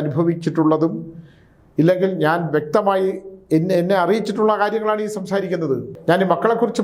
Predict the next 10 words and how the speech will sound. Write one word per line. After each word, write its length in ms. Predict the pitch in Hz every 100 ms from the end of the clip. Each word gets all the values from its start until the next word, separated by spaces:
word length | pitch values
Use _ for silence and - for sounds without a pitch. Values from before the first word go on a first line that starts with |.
| 190
പറഞ്ഞു 200 | 196 220
വന്നത്, 220 | 202 202 214 208 175
ഇങ്ങനെ 220 | 247 269
ഒരു 100 | 214 165
മകൻ, 180 | 170 175 160
ഇങ്ങനെ 160 | 214 214
ഒരു 80 | 196
പൂർവ്വജന്മം, 540 | 196 226 208 170 143 143 - - _ _ _ _ _ _ _ _ -
അങ്ങനെ 220 | 180 226 214
പൂർവ്വജന്മത്തിൽ 640 | 180 247 285 247 214 208